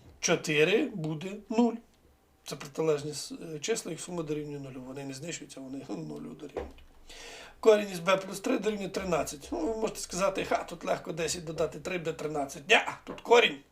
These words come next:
Угу. Значить, підносимо до квадрату. Корінь зникає, буде b плюс три, а тринадцять в квадраті — це сто шістдесят дев'ять. b дорівнює сто шістдесят дев'ять, відняти три — буде сто шістдесят шість. Робимо перевірочку і отримуємо, що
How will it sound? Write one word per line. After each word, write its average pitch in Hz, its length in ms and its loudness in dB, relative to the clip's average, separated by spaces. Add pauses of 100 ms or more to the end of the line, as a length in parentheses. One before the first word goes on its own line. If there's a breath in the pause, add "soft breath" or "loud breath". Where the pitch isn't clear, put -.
Угу. 220 440 2 (800 loud breath)
Значить, 202 340 4
підносимо 214 540 6
до 190 160 0
квадрату. 170 640 2 (760 loud breath)
Корінь 202 300 8
зникає, 170 520 4
буде 175 240 -2
b 156 240 2
плюс 165 260 -6
три, 208 200 10
а 226 80 8
тринадцять 175 460 0
в - 40 -18
квадраті — 170 460 2
це 180 120 -8
сто 175 180 -6
шістдесят 190 560 0
дев'ять. 170 400 4 (720 loud breath)
b 185 400 8
дорівнює 165 300 -4
сто 151 160 -8
шістдесят 160 320 -4
дев'ять, 151 260 -2
відняти 147 360 -6
три — 320 200 -4
буде 165 240 -8
сто 175 180 -8
шістдесят - 400 -6
шість. - 280 -12
Робимо 196 520 2
перевірочку 392 1040 -4 (180)
і 311 280 -6
отримуємо, 185 580 -4
що - 280 -6